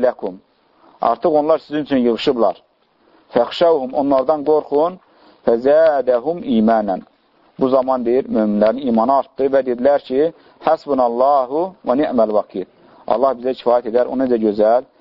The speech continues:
vəkildir. Və Peyğəmbər sallallahu əleyhi və səlləm yetmiş nəfərdən ibarət adam yığır ki, yenidən qayıtsın Uhuddan sonra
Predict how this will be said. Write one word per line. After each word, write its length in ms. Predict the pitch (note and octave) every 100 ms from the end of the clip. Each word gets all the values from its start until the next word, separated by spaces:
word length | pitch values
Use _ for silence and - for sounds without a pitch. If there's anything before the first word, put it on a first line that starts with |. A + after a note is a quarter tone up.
| _
vəkildir. 460 | G2 - G#2 F2+ C2 - _ _ _ _ _ _ _ _ _ - _ - - - -
Və 240 | - B2 D3+
Peyğəmbər 440 | - C3+ C3 C#3+ C#3
sallallahu 260 | B2+ A#2
əleyhi 60 | -
və 60 |
səlləm 240 | C3+ A2+ F#2 _ _ G2+ G2+ _ _ - - D#3 _ _ _ _ - _ - - - - - _ _ _ _ - -
yetmiş 420 | A#2 A2+ E3 E3+ D3
nəfərdən 500 | A#2+ B2 B2 C#3 B2
ibarət 480 | A2+ G#2+ B2 - _ _
adam 300 | - - C3 A#2
yığır 440 | G#2 G#2+ C3+ E3+ _ _ _ _
ki, 60 | - A#2+
yenidən 460 | A#2+ A2+ G2+ A#2 - _ _
qayıtsın 520 | G#2+ A2 G#2 - A#2+ A#2+
Uhuddan 320 | G#2+ A2+ A#2
sonra 280 | - G#2